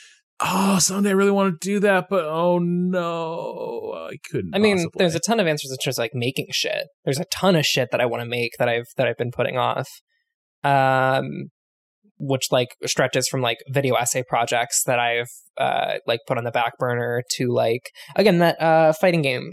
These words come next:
Speaker 2: uh, thing I mentioned, uh, the fighting game, uh, P C B I have. Uh, I would actually love to hand make the case for that out of wood, uh, and then, uh, basically carve into the front of it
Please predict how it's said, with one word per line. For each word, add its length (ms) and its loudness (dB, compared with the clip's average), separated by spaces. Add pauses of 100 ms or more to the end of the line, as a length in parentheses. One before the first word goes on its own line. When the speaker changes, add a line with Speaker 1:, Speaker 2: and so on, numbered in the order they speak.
Speaker 2:
uh, 400 -2
thing 140 -2
I 60 -2
mentioned, 400 -2
uh, 180 0
the 80 -2
fighting 240 0
game, 280 -2 (180)
uh, 260 -4
P 100 0
C 140 -2
B 100 0
I 120 4
have. 220 2 (520)
Uh, 160 2
I 100 2
would 120 4
actually 320 2
love 420 4 (300)
to 360 2 (140)
hand 400 0
make 400 0 (400)
the 100 0
case 380 -2
for 140 4
that 300 2 (100)
out 140 4
of 140 2
wood, 380 4 (580)
uh, 240 2
and 220 0
then, 520 2 (140)
uh, 300 4 (260)
basically 480 -2
carve 500 2 (100)
into 320 0
the 80 0
front 260 -2
of 140 -2
it 180 0